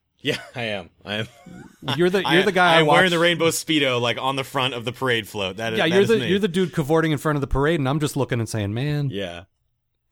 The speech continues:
Speaker 1: I wish I could fill out a Speedo like that, a Depression Speedo. Depression Speedo, new band name, I call it. Um, yeah,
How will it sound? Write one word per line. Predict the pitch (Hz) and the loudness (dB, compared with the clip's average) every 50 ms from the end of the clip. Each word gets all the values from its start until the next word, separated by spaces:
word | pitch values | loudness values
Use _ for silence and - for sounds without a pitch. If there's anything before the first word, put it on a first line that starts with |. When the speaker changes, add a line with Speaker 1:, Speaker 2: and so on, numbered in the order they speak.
| _ - - - - - - | _ -20 -20 -20 -20 -16 -10
Speaker 1:
I | 107 107 | -8 -6
wish | 117 131 113 | -4 -4 -4
I | 175 143 | -2 -4
could | 123 98 | -4 -6
fill | - 113 104 | -6 -8 -8
out | 101 98 | -6 -8
a | 92 | -10
Speedo | - - - 107 104 98 92 | -10 -10 -8 -6 -6 -6 -6
like | 98 98 95 | -6 -8 -8
that, | - 101 101 113 - - | -8 -8 -8 -10 -10 -12
a | 107 | -12
Depression | 90 95 - - - 120 104 92 - 110 101 | -12 -12 -14 -10 -8 -6 -6 -6 -6 -8 -10
Speedo. | 98 - - - 107 104 98 98 104 113 | -10 -10 -10 -8 -8 -6 -6 -6 -6 -8
Depression | - - - 139 139 135 135 123 | -10 -8 -6 -6 -6 -4 -6 -4
Speedo, | - - 135 127 117 120 117 110 | -4 -2 -2 0 0 0 0 -2
new | 120 120 | -2 -2
band | 107 - 107 107 107 104 | -2 -2 -4 -4 -4 -4
name, | 104 104 104 107 107 | -6 -6 -6 -6 -8
I | - 98 - | -10 -10 -8
call | - 113 92 82 80 | -8 -8 -8 -8 -10
it. | 82 - _ _ _ - _ _ _ - | -12 -16 _ _ _ -20 _ _ _ -8
Um, | 139 135 131 127 120 113 107 95 90 87 _ _ _ _ - - - - - - _ _ _ _ _ _ _ _ _ _ _ _ _ - | -6 -4 -4 -4 -4 -4 -6 -8 -12 -14 _ _ _ _ -20 -20 -20 -20 -20 -20 _ _ _ _ _ _ _ _ _ _ _ _ _ -2
yeah, | 170 214 196 156 107 | -2 0 0 -2 -4